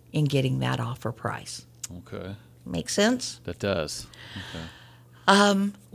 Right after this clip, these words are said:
Speaker 1: what c-, contingencies, if any, have they waived? Have they waived inspections? Again, back to the appraisal. Have they waived that appraisal contingency?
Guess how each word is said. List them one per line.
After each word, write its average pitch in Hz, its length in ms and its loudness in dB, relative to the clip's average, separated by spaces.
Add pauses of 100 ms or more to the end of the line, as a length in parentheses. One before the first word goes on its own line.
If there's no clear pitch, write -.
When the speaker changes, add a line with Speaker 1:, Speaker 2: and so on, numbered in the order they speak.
(140)
Speaker 1:
what 240 340 8 (300)
c-, - 140 -8 (220)
contingencies, 226 840 4
if 220 260 6
any, 247 320 6
have 196 260 2
they 202 140 4
waived? 226 520 0
Have 156 140 4
they 160 120 8
waived 160 440 6
inspections? 214 960 2 (480)
Again, 160 420 8
back 135 260 4
to 190 120 2
the 170 100 6
appraisal. 190 480 4
Have 139 160 4
they 143 140 8
waived 160 500 8
that 165 160 6
appraisal 196 500 2
contingency? - 920 -6